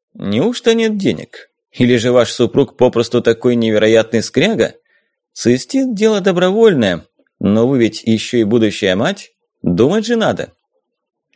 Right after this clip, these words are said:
Ребята Азова открыли нам подъездную дверь,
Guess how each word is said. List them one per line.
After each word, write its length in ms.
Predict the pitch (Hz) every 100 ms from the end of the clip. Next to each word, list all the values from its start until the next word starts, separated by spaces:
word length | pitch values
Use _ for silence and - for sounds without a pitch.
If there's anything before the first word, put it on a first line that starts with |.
| _ _ _ -
Ребята 400 | - 120 240 -
Азова 380 | - 202 190 165
открыли 420 | 123 - 139 120
нам 180 | 113 98
подъездную 560 | 107 101 92 - 98
дверь, 380 | 90 160 220 170